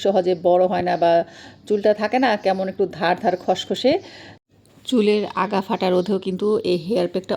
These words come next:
অনেক কাজ করে। আর সিল্কির কথা কি বলবো, চুল তো ভীষণ রকমের সিল্কি হয়, দেখবা অটোমেটিকই কিন্তু হাতটা চুলের মধ্যে চলে যাচ্ছে, কারণ এটার মধ্যে কিন্তু আমি মেথি পাউডারটা বেশি করে ব্যবহার করেছি। এছাড়া টক দই, মধু, এটা তো চুলের নারিশিংয়ের ক্ষেত্রে খুবই ভালো কাজ করে।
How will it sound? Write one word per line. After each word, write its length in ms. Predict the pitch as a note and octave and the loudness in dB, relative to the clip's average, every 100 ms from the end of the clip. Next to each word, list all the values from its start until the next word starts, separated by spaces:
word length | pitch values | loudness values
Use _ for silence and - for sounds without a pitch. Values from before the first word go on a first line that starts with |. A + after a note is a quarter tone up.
| - | -4
অনেক 240 | G3 G3 - | -6 -4 -4
কাজ 120 | D3+ - | -4 -4
করে। 160 | C#3+ C3+ C#3+ - - - - - E3 | -6 -6 -10 -18 -20 -20 -16 -4 -2
আর 160 | E3+ E3+ F3 F3 | 0 0 0 -2
সিল্কির 300 | - A3 A3+ G#3+ | -6 -6 -4 -2
কথা 140 | G#3+ G#3+ | -2 -4
কি 80 | A3+ G#3 | -4 -2
বলবো, 160 | G#3 B3 B3 | 0 0 0
চুল 120 | G#3 | -2
তো 40 | G3+ F3 | -2 -4
ভীষণ 240 | G3 A3 G3+ | -6 -4 -4
রকমের 300 | G3+ G3+ G3+ - | -4 -4 -4 -4
সিল্কি 240 | G#3 G3 A3 | -6 -4 0
হয়, 120 | A3 G#3+ | 0 0
দেখবা 180 | G3 G3+ - | 0 0 0
অটোমেটিকই 540 | F#3+ G3+ A3 G3+ G#3 G#3 | 0 -2 -4 -4 -4 -2
কিন্তু 180 | G#3+ G#3 A3 | -2 -4 -4
হাতটা 380 | G3 E3+ - A3 B3 G#3 - | -6 -8 -4 -4 -2 -4 -6
চুলের 200 | - F#3 F3+ | -6 -4 -4
মধ্যে 160 | F3+ F#3 | -4 -4
চলে 140 | F3+ D#3+ | -2 0
যাচ্ছে, 240 | C#3+ - - - - - - | -2 -6 -8 -10 -20 -20 -6
কারণ 180 | - F#3+ G3 | -2 0 -2
এটার 160 | G3 G3+ | -2 -2
মধ্যে 160 | G3 G3+ G3+ | -2 -4 -4
কিন্তু 180 | G3 A#3 | -2 0
আমি 100 | F#3+ F#3 | 0 -2
মেথি 160 | F3+ A3+ | -2 0
পাউডারটা 280 | G3 F#3+ G3+ G3 | 2 2 0 -2
বেশি 140 | G3 - | -2 0
করে 120 | F#3 F3+ | 0 0
ব্যবহার 200 | F3 F#3 | 0 0
করেছি। 200 | F3 F3 F#3 | -2 -2 -2
এছাড়া 240 | F3 A#3 F3+ F3 - | -2 -2 0 -2 0
টক 160 | F#3 E3+ F3 | -2 0 0
দই, 160 | F3 F3 F3 | 2 2 2
মধু, 280 | F3 F3+ F3+ F3 | -2 0 0 0
এটা 120 | F3+ F3 | -2 -2
তো 40 | F3 | -2
চুলের 240 | F3+ F3+ F3+ F3 | -2 0 0 0
নারিশিংয়ের 400 | D#3+ E3+ F3+ F3 | -2 -4 -4 -4
ক্ষেত্রে 200 | F3+ F3+ | -6 -6
খুবই 160 | - A3+ G#3+ | -4 -4 -2
ভালো 140 | F#3 | -2
কাজ 180 | F#3 F3 - | -2 -4 -2
করে। 140 | F#3+ | 0